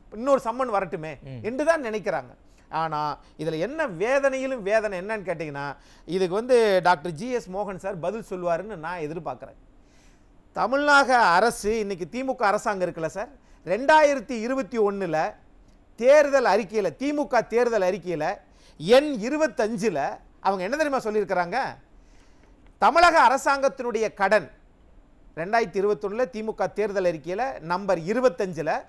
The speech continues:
Speaker 1: ஒன்பது லட்சம் கோடி கடன் வாங்கியிருக்காங்கன்னு இருக்காங்க சார். தி மு க சொல்லியிருக்கு.
Speaker 2: ம்.
Speaker 1: பிறக்கக்கூடிய குழந்தை ஒவ்வொருத்தவங்க தலையிலையும்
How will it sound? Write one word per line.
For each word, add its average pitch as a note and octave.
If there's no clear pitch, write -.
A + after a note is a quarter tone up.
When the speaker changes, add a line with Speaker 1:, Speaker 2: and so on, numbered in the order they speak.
Speaker 1:
ஒன்பது E4+
லட்சம் C#4+
கோடி D4+
கடன் C4+
வாங்கியிருக்காங்கன்னு C4
இருக்காங்க A#3
சார். B3
தி B3+
மு C4+
க A#3
சொல்லியிருக்கு. G#3
Speaker 2:
ம். B2
Speaker 1:
பிறக்கக்கூடிய D4+
குழந்தை A#3
ஒவ்வொருத்தவங்க C#4
தலையிலையும் A3